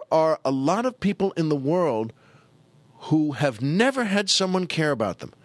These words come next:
There are a lot of people in the world who might not have someone ever care about them. There are a lot of people in the world who haven't had that or don't have that or used to have it or want it again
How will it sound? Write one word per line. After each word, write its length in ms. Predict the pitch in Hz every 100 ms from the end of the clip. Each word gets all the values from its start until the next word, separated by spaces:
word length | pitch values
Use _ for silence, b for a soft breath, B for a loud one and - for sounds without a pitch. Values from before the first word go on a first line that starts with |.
| B B _
There 100 | 139
are 40 |
a 40 | 147
lot 180 | 180 240
of 100 | -
people 260 | 220 208
in 80 | 202
the 40 |
world 600 | 180 160 208 233 156 107 98 b b b b b _
who 420 | - 180 190 180 - _
might 340 | 139 196 233 156
not 260 | 196 262
have 320 | 226 170 151
someone 380 | 113 - 123 113 -
ever 180 | 123 107
care 300 | - 117 98
about 300 | 85 80 -
them. 160 | - - B B B
There 100 | -
are 40 | 180
a 40 |
lot 140 | 196 240
of 100 | 233
people 300 | 220 214 208
in 80 |
the 60 | 190
world 520 | 170 196 262 254 147 b b b b _ _
who 220 | - 151 135
haven't 360 | 143 254 269
had 220 | 226 269
that 120 | 269 269
or 120 | 147
don't 320 | 117 190 233
have 240 | 208 226
that 180 | 226 262 -
or 120 | 131
used 380 | 107 131 240 -
to 80 | 226
have 260 | 233 240
it 140 | 277 - B B B -
or 160 | 135
want 220 | 131 175
it 100 | 185 165
again 500 | 120 160 208 262